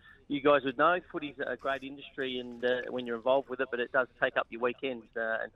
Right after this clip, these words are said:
so, yeah, really enjoying, uh, you know, putting my time into to seeing my kids,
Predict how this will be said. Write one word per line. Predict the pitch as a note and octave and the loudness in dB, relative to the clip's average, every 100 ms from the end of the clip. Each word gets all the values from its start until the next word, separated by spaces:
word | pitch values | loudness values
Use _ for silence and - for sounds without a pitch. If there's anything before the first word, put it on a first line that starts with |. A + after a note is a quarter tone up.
| A#2+ | -4
so, | A2 - - - | -4 -6 -18 -4
yeah, | A#2 | -2
really | A2 A#2+ G#2+ | 0 -2 -4
enjoying, | G2 G#2+ G#2+ G2+ G#2 | -4 -4 -4 -4 -2
uh, | G#2 G2+ | 0 0
you | G2+ | -2
know, | G2+ G2 | -6 -8
putting | - A2 | -12 -6
my | G#2+ | -6
time | - G#2 G2+ | -4 -4 -4
into | G2+ G2 - G#2 - - - - | -6 -8 -2 -2 -4 -20 -20 -10
to | - | -2
seeing | A2 | 0
my | G#2+ G#2+ | 2 0
kids, | - G#2 | 0 -14